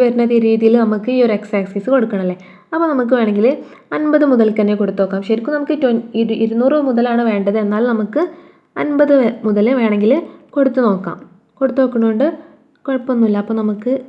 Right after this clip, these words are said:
നൂറ്റൻപത് ഉണ്ടാവും, ഇരുന്നൂറ്, ഇരുന്നൂറ്റമ്പത്, മുന്നൂറ്, മുന്നൂറ്റിയമ്പത്, നാനൂറ്, നാനൂറ്റമ്പത്, അഞ്ഞൂറ് വരെ ഉണ്ടാവും അല്ലേ?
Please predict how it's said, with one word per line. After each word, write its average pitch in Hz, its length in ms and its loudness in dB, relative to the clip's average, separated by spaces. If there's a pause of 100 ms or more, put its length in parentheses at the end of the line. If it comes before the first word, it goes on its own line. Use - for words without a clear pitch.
(160)
നൂറ്റൻപത് 202 720 -4
ഉണ്ടാവും, 196 300 -6 (220)
ഇരുന്നൂറ്, 208 500 -2 (480)
ഇരുന്നൂറ്റമ്പത്, 214 800 -2 (540)
മുന്നൂറ്, 208 540 0 (500)
മുന്നൂറ്റിയമ്പത്, 214 840 -4 (1400)
നാനൂറ്, 202 800 -2 (580)
നാനൂറ്റമ്പത്, 202 920 -6 (500)
അഞ്ഞൂറ് 269 320 0
വരെ 196 200 0
ഉണ്ടാവും 185 260 -2
അല്ലേ? 185 100 -2